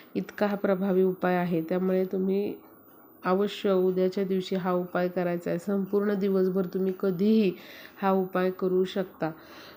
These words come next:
नक्की हा उपाय करा. हे गोमती चक्र आपल्याला तसंच त्या तुळशीमध्ये ठेवायचं आहे, ते पुन्हा आपल्याला काढायचं नाही. यामुळे काय होतं, गोमती चक्र म-, जे असतं, तर साक्षात माता लक्ष्मीचा वास असतो आणि जेव्हा आपण तुळशीच्या मातीमध्ये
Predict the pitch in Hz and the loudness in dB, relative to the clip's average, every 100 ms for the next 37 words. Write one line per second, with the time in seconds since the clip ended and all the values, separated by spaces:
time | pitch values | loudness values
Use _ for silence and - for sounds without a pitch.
0 | - 196 196 196 - 214 202 196 196 190 | -12 -2 -2 -2 0 2 4 2 0 0
1 | 190 180 180 196 190 196 190 190 190 190 | 0 -2 0 -2 0 0 0 -2 -2 -2
2 | 190 185 190 185 185 202 196 208 202 202 | 0 0 0 0 0 0 -2 -2 -2 -4
3 | 202 208 185 202 190 185 170 190 196 202 | 0 0 0 0 0 -2 0 -2 0 -2
4 | 180 175 175 190 190 180 180 180 180 208 | -2 -2 -4 -6 -6 -4 -2 -2 2 2
5 | 208 190 185 180 185 180 185 185 180 175 | 2 2 2 0 0 0 -2 -2 -2 -2
6 | 170 185 185 180 175 170 - - - - | -2 -4 -2 -2 -4 -6 -10 -20 -8 0
7 | 202 202 202 196 196 202 196 190 185 190 | 2 2 0 2 2 2 0 0 2 2
8 | 196 190 202 214 196 190 185 190 180 - | 2 2 0 0 0 2 2 2 0 -4
9 | - 165 185 190 190 - 170 185 190 185 | -14 -4 2 4 2 -2 -2 0 -2 -2
10 | 190 185 - 202 208 196 190 196 196 196 | -4 -4 -4 -4 -2 -4 0 0 2 0
11 | 196 - 214 220 214 202 185 185 175 - | -4 -2 0 2 0 0 0 -2 -6 -4
12 | 175 180 - - - 180 185 190 185 190 | -6 -6 -10 -18 -4 -2 2 2 2 0
13 | 190 185 190 196 196 196 190 190 202 196 | -2 -2 -2 -2 0 -2 -2 -4 -4 -2
14 | 190 185 208 208 196 185 | -2 -2 -2 0 0 0